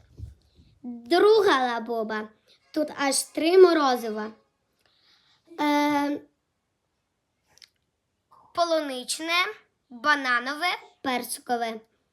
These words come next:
Персикове і бананове, і полуничне. Це дуже смачно. Що мені моя подарувала подруга? Моя подруга подарувала мені вот такий тапас-тортик з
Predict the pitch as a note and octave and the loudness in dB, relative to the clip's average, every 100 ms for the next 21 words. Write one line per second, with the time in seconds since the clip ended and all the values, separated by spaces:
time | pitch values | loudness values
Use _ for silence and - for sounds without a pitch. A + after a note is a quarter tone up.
0 | _ _ _ - - _ - E4+ E4 F#4 | _ _ _ -20 -20 _ -4 0 2 2
1 | F4+ - - E4 E4+ E4 A#3 C#4+ C#4+ C4+ | 2 0 0 0 0 0 0 0 2 2
2 | D4 F4 F4+ D#4 D#4 D4+ D#4+ D#4+ D#4+ E4 | 4 6 6 4 -4 -6 -6 -4 0 4
3 | F4+ F#4+ - - A#3+ G#3+ - _ _ _ | 4 4 2 -4 -6 -8 -12 _ _ _
4 | _ - D#4 A#3+ D#4+ C#4+ D4 D4 C#4 B3 | _ -6 -6 0 0 0 -4 -2 -2 -2
5 | B3 - A#3+ - - - F4 F4 E4+ E4+ | -4 -6 -10 -8 -12 -4 2 4 4 2
6 | E4+ D4 C#4 B3+ B3 B3+ C4 B3 A#3 A3 | 0 -2 -2 0 0 -2 -4 -4 -4 -4
7 | A3+ A3 A3 G#3+ A#3 A3 G#3+ - D#4 - | -6 -6 -6 -8 -8 -12 -14 -16 -20 -20
8 | - - A3+ - _ C#4+ C#4+ C#4+ D4+ D4+ | -20 -20 -20 -20 _ -2 0 0 -2 -4
9 | C4 C4 C4 C4 C4+ C4 C4 B3+ B3+ A#3 | -6 -8 -6 -4 -2 -2 -2 -2 -2 -2
10 | B3 D4+ E4 - D4+ - - C#4 B3+ B3+ | -2 -2 -2 -2 -4 -4 -6 -2 -2 -4
11 | B3+ - - - C#4+ C4+ - - B3+ C4+ | -8 -10 -12 -14 -16 -16 -18 -6 -2 -2
12 | F#4 - C4+ - - _ _ _ _ _ | -2 -6 -8 -8 -20 _ _ _ _ _
13 | _ _ _ _ - _ - - - C3+ | _ _ _ _ -20 _ -20 -20 -20 -16
14 | - A#3 A3+ B3 D#4 | -14 -12 -6 -4 -4